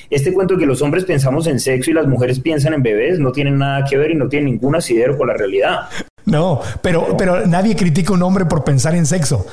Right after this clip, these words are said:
Speaker 2: Es como, "Ay, qué tremendo, qué travieso", no
Speaker 1: Sí.
Speaker 2: sé cómo le digan en,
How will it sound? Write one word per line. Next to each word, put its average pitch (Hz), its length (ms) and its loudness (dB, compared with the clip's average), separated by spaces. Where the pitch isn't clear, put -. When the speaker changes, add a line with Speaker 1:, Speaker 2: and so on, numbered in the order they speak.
Speaker 2:
Es 156 120 0
como, 220 180 2
"Ay, 202 400 0
qué 262 140 0
tremendo, 240 760 2
qué 202 120 0
travieso", 208 680 0
no 165 100 2
Speaker 1:
Sí. 180 100 0
Speaker 2:
sé 185 60 0
cómo 214 160 2
le 175 100 0
digan 185 260 2
en, 147 180 2